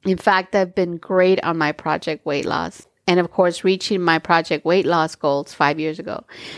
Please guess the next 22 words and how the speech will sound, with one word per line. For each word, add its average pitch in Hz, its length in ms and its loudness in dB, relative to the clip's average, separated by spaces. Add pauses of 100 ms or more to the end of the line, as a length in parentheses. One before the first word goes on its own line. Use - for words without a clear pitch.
You 226 140 4
see, 240 340 2 (420)
with 220 320 2
my 311 200 4
intentionality 170 920 -2
of 165 100 -10
my 156 200 -2
life, 160 500 -8 (100)
of 180 100 -2
my 170 220 2
time, 175 440 0
of 160 120 -2
how 165 160 -2
I 156 140 -2
show 185 280 -2
up, 185 320 4 (380)
I 208 60 4
have 240 280 2
retaken 202 680 0
my 170 200 -2
power 165 480 4
back. 180 380 -8